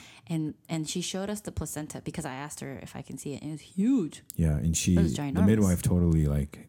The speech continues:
Speaker 2: nerded out and was like, "Oh my gosh, this is awesome." And so she
Speaker 1: Yeah, she's like, "This is the mommy side, and this
Speaker 2: Yeah.
Speaker 1: is the baby side." <laughs>
Speaker 2: Yeah, so it's pretty cool.
Speaker 1: So
Speaker 2: It's
Speaker 1: we got
Speaker 2: just
Speaker 1: to see everything.
Speaker 2: essentially, like,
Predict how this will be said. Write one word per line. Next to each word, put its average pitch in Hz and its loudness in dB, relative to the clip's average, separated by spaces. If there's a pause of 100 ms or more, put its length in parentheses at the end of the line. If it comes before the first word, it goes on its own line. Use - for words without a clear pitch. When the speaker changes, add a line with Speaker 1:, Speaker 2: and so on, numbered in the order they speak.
Speaker 2:
nerded 85 4
out 76 4
and 76 2
was 76 0
like, 78 -2
"Oh - 0
my 82 0
gosh, 78 -2
this 80 0
is 80 -2
awesome." 78 -2
And 76 0
so 85 2
she 87 0
Speaker 1:
Yeah, - 6
she's 180 0
like, - -8
"This - -4
is 170 -2
the 320 0
mommy 190 2
side, 180 -4
and - 2
this 151 2
Speaker 2:
Yeah. 254 0
Speaker 1:
is 247 -6
the 349 -4
baby 175 -2
side." 165 -4 (140)
<laughs> - -4
Speaker 2:
Yeah, 220 4
so 107 -2
it's 131 0
pretty - 0
cool. 127 4
Speaker 1:
So - 2
Speaker 2:
It's 240 -2
Speaker 1:
we - 2
got - 0
Speaker 2:
just - -18
Speaker 1:
to - -14
see - -6
everything. - 2 (140)
Speaker 2:
essentially, 127 2
like, 87 0